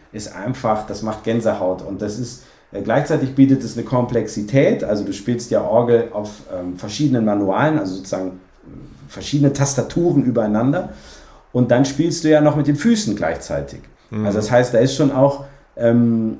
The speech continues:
Speaker 1: da, da ist schon auch eine Komplexität hinter und das fordert einen. Und dann hat's halt diese Kraft, diese, diese, diese Andersartigkeit.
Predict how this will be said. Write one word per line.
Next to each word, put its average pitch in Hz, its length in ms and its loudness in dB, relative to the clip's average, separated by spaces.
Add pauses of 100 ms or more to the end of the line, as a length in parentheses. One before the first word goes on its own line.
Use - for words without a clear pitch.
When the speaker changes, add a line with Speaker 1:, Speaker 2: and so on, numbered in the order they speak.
Speaker 1:
da, 110 240 -2
da 110 120 -2
ist 127 140 -4
schon 139 120 -2
auch 120 80 0
eine 120 120 2
Komplexität 120 720 -2
hinter 175 240 -2
und 120 100 -2
das 113 100 -2
fordert 156 440 0
einen. 123 320 0 (340)
Und 110 160 -4
dann 123 140 2
hat's 151 180 -2
halt 135 160 -2
diese 110 180 -4
Kraft, - 480 -6
diese, 95 440 -2 (420)
diese, 98 560 -4 (320)
diese 104 220 -6
Andersartigkeit. 107 1300 -2